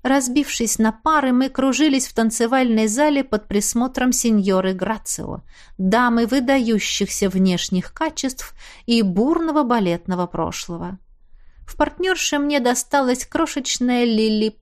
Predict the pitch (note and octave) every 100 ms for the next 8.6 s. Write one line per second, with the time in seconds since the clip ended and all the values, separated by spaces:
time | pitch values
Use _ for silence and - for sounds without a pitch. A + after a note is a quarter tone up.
0 | - F#3 - _ - - - - B3 G3+
1 | F#3+ F#3 G3 G3+ G#3 A3+ B3 A3 F3+ G3
2 | - - F#3 F#3 F#3+ - - F3 D#3 D#3+
3 | E3 - _ _ _ _ - D#4 C#4 G3
4 | F3 _ _ _ _ _ _ _ - -
5 | F#3 F3+ E3 D#3+ D3+ E3 - _ - D4+
6 | - - - - - _ _ F4 F4 E4+
7 | - E3+ D#3+ - - F3+ F3 F3 G#3 -
8 | A#3+ - - F3 E3 E3+